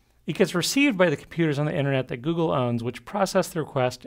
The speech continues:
and create a response to send back to your device. Then the browser on your device interprets the response and updates the screen, which is the Google homepage that you probably recognize.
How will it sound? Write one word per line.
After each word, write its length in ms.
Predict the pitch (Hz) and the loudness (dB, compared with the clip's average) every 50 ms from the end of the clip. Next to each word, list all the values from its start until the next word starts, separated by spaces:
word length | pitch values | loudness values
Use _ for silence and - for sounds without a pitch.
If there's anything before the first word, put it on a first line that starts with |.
| - - | -12 -8
and 80 | 143 113 | -8 -8
create 240 | - - 165 151 | -6 -4 -4 -2
a 40 | 143 | -2
response 500 | 139 - - - 165 165 165 170 165 - | -2 -4 -2 0 2 4 4 4 0 -4
to 100 | - 139 | -8 -8
send 340 | - - - 151 143 131 113 | -6 -4 -2 0 0 0 0
back 380 | 131 131 135 139 151 151 - - | 2 2 4 2 2 0 -4 -12
to 140 | - - 139 | -8 -8 -6
your 260 | 117 113 127 135 139 | -2 0 2 2 2
device. 600 | 127 131 107 113 104 104 123 139 - - - - _ _ _ _ _ _ - _ _ _ _ _ _ _ _ - | 2 0 0 0 0 0 -2 -6 -16 -18 -18 -18 _ _ _ _ _ _ -20 _ _ _ _ _ _ _ _ 2
Then 180 | 175 214 247 226 | 4 6 6 6
the 80 | 180 | 6
browser 380 | 135 156 160 170 196 185 175 185 | 6 8 8 8 8 6 4 2
on 180 | 190 160 143 | 0 2 2
your 140 | 147 165 190 | 2 2 2
device 540 | 175 170 143 135 127 120 120 123 - - - - - | 2 2 2 4 4 4 4 2 -2 -6 -16 -12 -6
interprets 600 | - 175 160 - - - 277 277 - 202 - - | -2 0 0 0 0 -2 -2 0 0 -2 -2 0
the 80 | - 156 | 0 0
response 420 | 139 - - - 139 123 120 117 | 0 0 0 -2 0 0 0 -2
and 120 | 143 156 - | -6 -6 -4
updates 460 | - 175 170 - 170 156 156 156 - | -4 -4 -2 -2 -2 -2 -2 -4 -8
the 120 | - - | -10 -8
screen, 560 | - - - - 135 123 113 107 110 117 113 - - _ _ _ _ - | -8 -8 -6 -4 -2 -2 0 0 -2 -2 -4 -8 -18 _ _ _ _ -2
which 220 | 160 135 - - | -2 -2 -2 -4
is 80 | 131 - | -10 -10
the 80 | 131 | -4
Google 280 | 127 160 175 165 160 123 | 0 0 2 2 2 2
homepage 420 | 127 139 131 123 117 131 127 120 | 2 0 -2 -2 -2 -4 -4 -4
that 140 | 113 - - | -4 -6 -6
you 80 | 120 117 | -6 -6
probably 240 | - 135 120 117 | -4 -2 -2 0
recognize. 640 | 110 113 104 104 113 101 95 95 98 131 - - - | 0 -2 -4 -6 -8 -8 -10 -10 -12 -14 -18 -20 -20